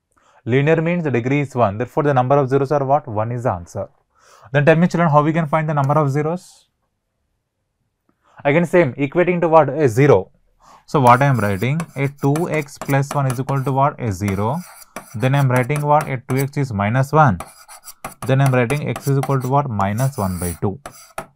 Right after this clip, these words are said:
So I can say x is what? Minus one by two is the what, children? So zero of this polynomial. Clear? Fine.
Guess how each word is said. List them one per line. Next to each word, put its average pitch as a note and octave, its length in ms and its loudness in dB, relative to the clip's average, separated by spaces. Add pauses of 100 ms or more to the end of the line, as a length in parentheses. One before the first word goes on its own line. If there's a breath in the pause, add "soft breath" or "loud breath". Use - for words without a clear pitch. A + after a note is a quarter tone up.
(640 soft breath)
So E3 60 6
I D3 100 6
can D#3 220 -2
say E3+ 220 -2
x B2+ 200 -6
is D3 140 -4
what? D3+ 260 0
Minus B2 460 2
one D3+ 180 4
by D#3+ 140 2
two D#3+ 100 0
is D#3 120 0
the D#3 60 4
what, D3 220 2
children? D3 400 -4 (560)
So D#3 160 -2
zero C#3 380 2
of C#3+ 100 -2
this C3+ 160 -6
polynomial. F#2+ 640 -6 (720)
Clear? E3 300 0 (840)
Fine. - 160 -14